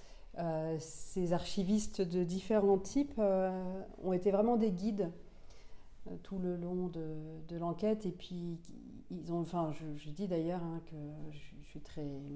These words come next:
reconnaissante pour la patience, euh, qu'ils ont eue avec moi. Enfin,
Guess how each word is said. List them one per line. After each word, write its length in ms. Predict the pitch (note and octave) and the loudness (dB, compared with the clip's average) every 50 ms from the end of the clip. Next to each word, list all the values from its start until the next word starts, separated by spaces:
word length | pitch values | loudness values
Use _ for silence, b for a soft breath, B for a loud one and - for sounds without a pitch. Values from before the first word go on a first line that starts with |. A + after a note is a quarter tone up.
| C#3+ C#3 C3+ - - - - - E3+ - - - - | -8 -10 -10 -12 -12 -12 -10 -12 -12 -12 -12 -10 -6
reconnaissante 760 | E3 E3 D#3+ F3+ F3+ F3+ F3 F3+ - A3 A3 G#3+ - - - - b b b b b b b b b b b b - - | -4 -2 0 2 2 2 2 2 2 0 0 0 -2 -8 -10 -10 b b b b b b b b b b b b -10 -8
pour 220 | - - E3 D#3+ | -6 -6 -6 -4
la 140 | D#3 D3+ D3+ | -4 -6 -4
patience, 680 | D3 - D#3+ D3+ - G3+ G3+ G#3 G3 G3+ - - - - - - - - G#3+ | -2 -2 -2 -2 0 2 2 2 0 0 -4 -12 -12 -10 -10 -8 -8 -8 -8
euh, 20 | G3 E3+ E3+ E3+ F3 F3+ G3 F#3+ - - - - - | -8 -8 -8 -8 -8 -10 -10 -10 -10 -12 -14 -14 -12
qu'ils 240 | - - F3 D#3 D#3+ | -10 -8 -6 -4 -4
ont 60 | D#3+ | -2
eue 100 | D#3+ D#3+ | -2 -2
avec 280 | D#3+ D3+ D3+ D3 - - | -2 -2 -4 -6 -6 -4
moi. 520 | F3+ F#3+ G3+ G#3 G#3+ G#3+ G#3+ G#3 G#3 G3+ E3 | -2 0 0 2 2 2 2 2 0 -2 -4
Enfin, 400 | D#3 - - D#3 D3 D3 C#3+ C#3+ | -6 -8 -10 -8 -8 -8 -8 -8